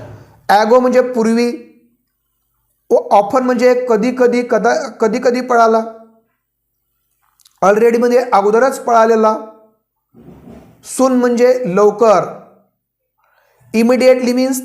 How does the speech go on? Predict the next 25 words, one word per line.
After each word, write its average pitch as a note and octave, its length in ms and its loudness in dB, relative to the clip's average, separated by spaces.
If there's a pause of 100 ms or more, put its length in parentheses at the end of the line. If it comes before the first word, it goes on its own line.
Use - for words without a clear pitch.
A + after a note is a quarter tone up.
(100)
तात्काळ. G3 580 2 (960)
Late A3+ 420 2
म्हणजे A3+ 260 0
हे B3+ 80 0
सगळे C4 300 0
काय C#4 240 2
आहेत? C4 160 4 (500)
Adverb A3 320 2
of A#3 360 0 (220)
time F#3 240 0
आहेत, D#3 200 -2
लक्षात F#3+ 260 -4
ठेवा. E3+ 280 -4 (280)
मी G3 60 -6
प्रत्येकाचे B3 500 -2
पंचवीस A3+ 400 -4
पंचवीस A3 300 -4
द्यायला F3+ 260 0
लागलोय. D#3 220 -4 (920)
Late A#3+ 280 2
म्हणजे A#3 200 0
उशिरा. A3 580 0 (1120)
Always A#3+ 360 0
म्हणजे A#3+ 220 0
नेहमी. G#3+ 720 -4